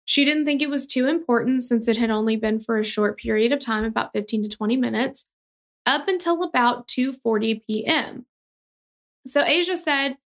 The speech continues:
she had talked to Adnan about Hay, about how they'd broken up, and Adnan said that Hay had started to date some, quote, white dude.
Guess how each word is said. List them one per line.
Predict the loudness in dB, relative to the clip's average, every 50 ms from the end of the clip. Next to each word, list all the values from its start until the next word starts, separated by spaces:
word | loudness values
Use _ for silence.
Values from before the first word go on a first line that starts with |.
| _ _ _ _
she | _ -4 0 0 0
had | 0 2
talked | 2 0 0 0 0 0
to | 0 0 2
Adnan | 2 2 0 0 0
about | 0 0 0 0 -2
Hay, | -4 -2 -2 0 0 0 0 -2 -4 -8 _ _ _ _ _ _ _ _ _ _
about | -2 0 2 0 0 0
how | -2 -4
they'd | -4 -6 -8 -8
broken | -8 -8 -2 0 2 2
up, | 4 4 2 0 -2 -4 _ _ _ _ _ _ _ _ _ _
and | 2 2 2 4 2 0 0 0
Adnan | 0 0 0 2 2 2 4 2 2 0
said | -2 -2 0 2 2 2 2 2 0 -2 -2 -4 -8 -8 _
that | -4 0 0 2 2 2 0 0 -2 -4 -6
Hay | -2 0 2 2
had | 2 0 -2
started | -2 0 0 2 2 2 0 0
to | -2 -2
date | 0 2 2 2 2 0 -2
some, | -2 -2 -2 -2 -4 -2
quote, | 0 0 0 0 -2
white | -4 -4 -4 -4 -8 -8
dude. | -6 -4 -4 -2 -4 -6